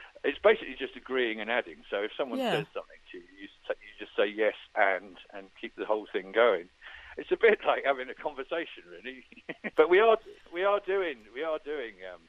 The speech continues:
Speaker 1: courses, uh, at the store. I think we've sold out this, this session, but the, the, we, I think that 'cause of the success of this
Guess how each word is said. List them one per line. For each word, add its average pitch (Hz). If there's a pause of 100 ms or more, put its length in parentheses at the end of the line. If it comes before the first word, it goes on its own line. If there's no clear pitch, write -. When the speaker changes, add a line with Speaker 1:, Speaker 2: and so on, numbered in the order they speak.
(260)
Speaker 1:
courses, 110 (300)
uh, 101 (200)
at 95
the 92 (120)
store. 104 (760)
I -
think -
we've 90 (320)
sold 113
out 113
this, 104 (260)
this 101 (200)
session, 98 (200)
but 98
the, 101
the, 110
we, 104
I -
think -
that 95 (340)
'cause 113
of 104
the -
success -
of 90
this 98